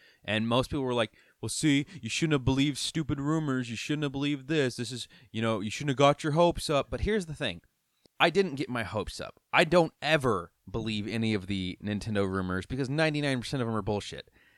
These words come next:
My hope was, though, rumors aside, what I would have wanted from the system would have been a, a handful of things. Uh,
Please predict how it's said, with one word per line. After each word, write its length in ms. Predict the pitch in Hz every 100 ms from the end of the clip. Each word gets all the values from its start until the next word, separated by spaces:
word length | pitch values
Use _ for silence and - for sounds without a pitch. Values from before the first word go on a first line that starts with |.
| _ _
My 440 | - 117 139 180 202
hope 480 | - - 294 -
was, 400 | 101 90 82 87
though, 420 | 92 76 60 87 104 _ _
rumors 460 | 127 226 277 240 185
aside, 720 | 123 - - 151 98 73 - - _
what 220 | 117 165 -
I 120 | 143
would 200 | 151 151
have 120 | 143 113
wanted 500 | 113 196 247 - -
from 160 | 117
the 80 | 95
system 580 | - 82 - 85 85 90 _ _ _ _ _ -
would 200 | 117 143
have 220 | 143 117
been 420 | 123 117 110 110 _ _ _ _
a, 400 | - - 123 120
a 60 | 123
handful 380 | 120 147 - 117
of 80 | -
things. 360 | 87 69 - _ _ -
Uh, 180 | 113